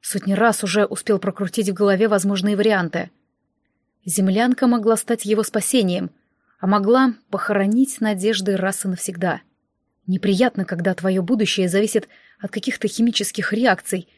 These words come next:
на которые невозможно повлиять. Аид привык держать всё под контролем и ненавидел, если что-то не поддавалось его влиянию. В кабинет постучали. "Войдите!" — обронил он, уже зная, что это секретарь.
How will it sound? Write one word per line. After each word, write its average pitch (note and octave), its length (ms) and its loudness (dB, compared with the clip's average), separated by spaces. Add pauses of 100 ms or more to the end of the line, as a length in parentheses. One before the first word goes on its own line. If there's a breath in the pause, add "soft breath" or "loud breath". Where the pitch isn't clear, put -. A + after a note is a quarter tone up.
(400)
на G3 120 0
которые A3+ 400 2
невозможно A3 540 4
повлиять. F#3+ 540 0 (920)
Аид G3 260 -2
привык C4 320 0
держать G#3 360 2
всё A#3 100 0
под G#3+ 160 -2
контролем A3 500 2
и F#3+ 40 2
ненавидел, F#3+ 560 2
если F#3 400 0 (240 soft breath)
что-то C4+ 400 -2
не A#3 140 4
поддавалось G3+ 680 0
его G3 200 0
влиянию. F3+ 680 -2 (1120)
В - 120 -18
кабинет G3+ 340 2
постучали. F3+ 680 -2 (680)
"Войдите!" — G3+ 680 2 (640)
обронил F#3+ 500 0
он, C4+ 260 4 (260 loud breath)
уже G3 200 0
зная, A3 280 4
что - 180 -2
это - 160 -2
секретарь. G3 640 -2